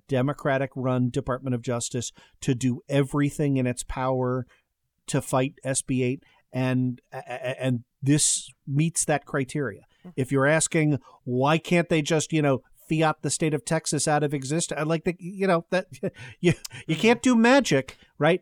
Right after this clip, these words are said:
Speaker 1: What, what we're asking for is, do the people we put in power do everything in their power, uh, to stand up for individual rights here? And, and in my view, this qualifies, and, um, uh, and, and, and it's,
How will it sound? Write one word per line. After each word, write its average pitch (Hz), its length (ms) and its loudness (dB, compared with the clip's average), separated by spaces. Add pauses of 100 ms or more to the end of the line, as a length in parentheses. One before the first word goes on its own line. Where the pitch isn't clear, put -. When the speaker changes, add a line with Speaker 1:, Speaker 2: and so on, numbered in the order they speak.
Speaker 1:
What, 165 240 0
what 185 220 0
we're 185 140 2
asking 196 320 0
for 180 200 0
is, 156 160 0
do - 160 -2
the 151 140 0
people 180 340 0
we 170 140 0
put 175 200 -2
in 165 140 -2
power 160 560 0 (340)
do 147 360 2
everything 160 680 0
in 151 300 0
their 147 180 0
power, 135 640 -2 (380)
uh, 127 240 -4
to 139 100 -4
stand 131 500 0
up 123 240 -2
for 117 480 -2
individual 117 520 -2
rights 113 300 -4
here? 107 280 -4
And, 117 280 -8
and 113 220 -4
in 127 180 0
my 156 240 4
view, 135 380 0 (300)
this 131 200 0
qualifies, 120 880 0 (340)
and, 110 380 -4
um, 107 440 -4 (300)
uh, 107 160 -18 (580)
and, 139 200 -20
and, 120 200 -4
and 120 220 -4
it's, - 380 -6